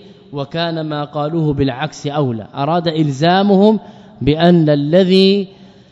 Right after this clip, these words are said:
هو أقوى من جهة المعنى اللغوي فيختص بقوة في الحكم هو الواجب، وليس هو، هو الفرض، لأن الواجب ليس له إلا معنى واحد،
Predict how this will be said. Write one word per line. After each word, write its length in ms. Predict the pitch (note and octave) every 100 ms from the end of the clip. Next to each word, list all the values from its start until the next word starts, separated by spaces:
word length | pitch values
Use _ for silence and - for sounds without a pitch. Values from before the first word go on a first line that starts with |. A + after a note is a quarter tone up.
| _
هو 260 | - F3 D#3
أقوى 480 | E3+ G#3 - F#3 E3+
من 160 | E3
جهة 300 | D#3 G3+ F#3+ F3
المعنى 500 | E3 E3 F#3+ G3+ F3+
اللغوي 640 | E3+ F3 D3+ C#3+ C#3+ D#3 D3+ - -
فيختص 560 | C#3+ C3 F#3+ G3 -
بقوة 520 | E3+ D#3+ - G3 F#3+
في 280 | F3+ E3 C#3
الحكم 400 | D3 F3+ F#3+ F3+
هو 240 | D#3 D#3 D3
الواجب، 520 | C#3+ D3+ A#2+ A2+ A#2+ - - - - _
وليس 340 | B2 E3 E3+ D#3
هو، 360 | D3+ E3 F#3 - - -
هو 160 | C#3+ D3
الفرض، 480 | B2 D3+ C3+ A#2 C3
لأن 240 | C#3 D#3
الواجب 420 | D3+ F#3 F#3 D#3+
ليس 240 | F3+ F3+ F3
له 320 | F3 E3+ E3+
إلا 180 | D#3+ D#3
معنى 300 | E3 D#3+ D3
واحد، 380 | C#3 A2 -